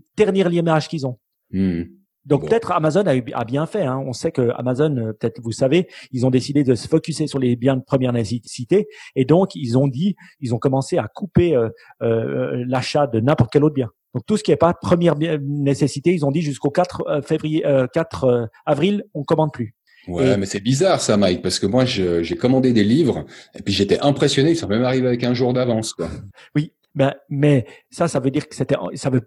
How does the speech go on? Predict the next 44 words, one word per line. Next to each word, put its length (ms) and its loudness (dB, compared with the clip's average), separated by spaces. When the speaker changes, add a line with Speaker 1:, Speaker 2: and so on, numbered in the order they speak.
Speaker 1:
dire 120 0
qu'ils 140 -4
les 140 0
avaient 100 2
en 120 4
stock, 360 0
c'est-à-dire 460 -2
ils 100 -2
faisaient 160 2
ça. 300 -2
Speaker 2:
Hmm. 280 4
Speaker 1:
Donc, 200 0
pour 120 4
Speaker 2:
Hmm. 40 -2
Speaker 1:
pallier 460 0
à 100 -2
ce 100 -4
problème 400 2
logistique, 600 0
eux, 100 6
ils 140 0
ont 80 0
dit, 100 -2
on 120 0
se 100 -10
focus 320 -2
sur 100 0
les 80 2
biens 220 2
de 60 -6
première 320 2
nécessité. 600 -2
Après, 280 -4
c'est 100 -2
vague, 340 2
hein, 220 -6
biens 200 -4
de 40 -14
première 400 0
nécessité, 600 -4
hein, 120 -4
je 80 -6
sais 140 -6
pas 240 2